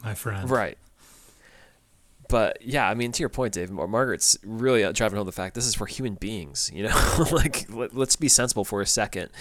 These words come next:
Speaker 2: And Elizabeth is just not sensible. She just thinks that anyone is like her and can just make it, make it happen, make it work. Well, no one, not everyone is as strong as you, Elizabeth.
Speaker 1: Yeah, no. <laughs> Elizabeth, don't you remember the first episode of season two?
Speaker 2: Mm-hmm. Yeah,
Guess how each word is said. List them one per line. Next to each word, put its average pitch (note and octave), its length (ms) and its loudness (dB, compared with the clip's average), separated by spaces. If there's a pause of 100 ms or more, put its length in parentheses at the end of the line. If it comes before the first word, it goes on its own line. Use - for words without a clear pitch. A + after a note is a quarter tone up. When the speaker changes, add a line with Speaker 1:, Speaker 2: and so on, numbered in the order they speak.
(340)
Speaker 2:
And G#2+ 280 0
Elizabeth A2 400 2
is G#2 140 -2
just G#2+ 160 -2
not G#2 160 -2
sensible. G#2 440 2
She A#2+ 180 -2
just B2 180 4
thinks A#2 160 2
that G#2 280 0 (380)
anyone A#2 360 2
is G#2 100 0
like G#2+ 220 2
her C3+ 180 4
and G#2 140 0
can A2 160 -4
just G#2 180 -4
make A2 220 -4
it, - 120 -6
make A#2 220 -4
it A#2 60 2
happen, G#2 360 -4
make F#2+ 160 -8
it C#2+ 80 -6
work. A2 340 -4 (440)
Well, G2+ 380 -4
no A2+ 160 -2
one, A2+ 320 -4
not B2+ 200 2
everyone C3+ 200 2
is A#2+ 100 0
as A2 100 0
strong G#2 280 0
as G2+ 120 -4
you, F#2+ 200 -4 (120)
Elizabeth. F#2 360 -4
Speaker 1:
Yeah, A2 80 -2
no. C3 180 0 (380)
<laughs> - 400 -16
Elizabeth, D3+ 320 0
don't E3 180 -4
you G#3 80 -2
remember F3 240 -2
the C#3 120 4
first E3+ 260 -2
episode E3 320 -2
of C3 60 -2
season D3+ 260 0
two? E3+ 280 0 (880)
Speaker 2:
Mm-hmm. A#2 280 -4 (600)
Yeah, G#2 220 0